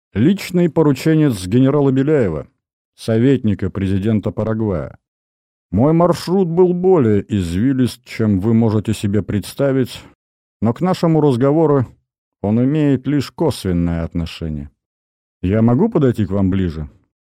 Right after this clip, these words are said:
Дело в том, что информация, которую я собираюсь вам передать, конфиденциальна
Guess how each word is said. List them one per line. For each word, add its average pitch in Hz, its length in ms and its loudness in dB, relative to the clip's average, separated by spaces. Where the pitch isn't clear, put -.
Дело 123 300 0
в 127 80 -6
том, 147 160 2
что 131 200 0
информация, 127 680 0
которую 104 480 0
я 110 140 0
собираюсь 104 640 -2
вам 104 200 0
передать, 113 720 -2
конфиденциальна 123 1000 0